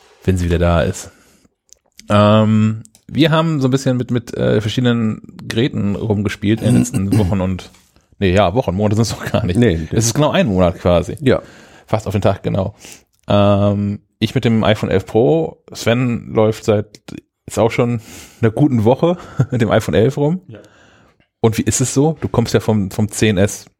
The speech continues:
Speaker 1: Max.
Speaker 3: Ich komm
Speaker 1: Plus,
Speaker 3: vom Max,
Speaker 1: Plus,
Speaker 3: ja.
Speaker 1: Plus Max, Max Plus.
Speaker 3: Mm, was? <laughs> Jetzt verwirr mich nicht. Nein, ich hatte das Ten Max.
Speaker 1: Siehste?
Speaker 3: <laughs> Ten, Ten S, X S Max. Ähm,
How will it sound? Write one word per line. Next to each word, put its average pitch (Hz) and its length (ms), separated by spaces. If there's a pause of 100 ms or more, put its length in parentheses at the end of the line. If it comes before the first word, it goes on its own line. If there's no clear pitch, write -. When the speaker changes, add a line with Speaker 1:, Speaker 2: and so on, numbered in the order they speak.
Speaker 1:
Max. - 600
Speaker 3:
Ich 127 120
komm 151 120
Speaker 1:
Plus, 127 100
Speaker 3:
vom 123 120
Max, 139 280
Speaker 1:
Plus, 117 100
Speaker 3:
ja. 104 80
Speaker 1:
Plus - 180
Max, - 380
Max 127 240
Plus. - 340 (680)
Speaker 3:
Mm, 117 420
was? - 280 (180)
<laughs> - 180
Jetzt 131 280
verwirr 107 280
mich 104 140
nicht. 95 220 (880)
Nein, 117 220
ich 104 120
hatte 127 140
das 117 240 (460)
Ten 110 400 (1900)
Max. 98 240
Speaker 1:
Siehste? 202 240
Speaker 3:
<laughs> - 920
Ten, - 220 (260)
Ten 127 200
S, 113 280 (300)
X - 220
S - 220
Max. - 320 (960)
Ähm, 98 520